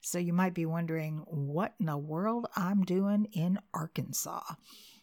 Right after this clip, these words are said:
Well, in two thousand four, I moved from California to Arkansas to manage a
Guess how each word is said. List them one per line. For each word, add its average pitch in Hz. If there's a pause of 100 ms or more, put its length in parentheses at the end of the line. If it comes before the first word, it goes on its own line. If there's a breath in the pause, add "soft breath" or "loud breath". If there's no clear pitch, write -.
Well, 175
in 180
two 294
thousand 226
four, - (320)
I 170
moved 185
from 180
California 180
to 165
Arkansas 151 (120)
to 160
manage 170 (120)
a 160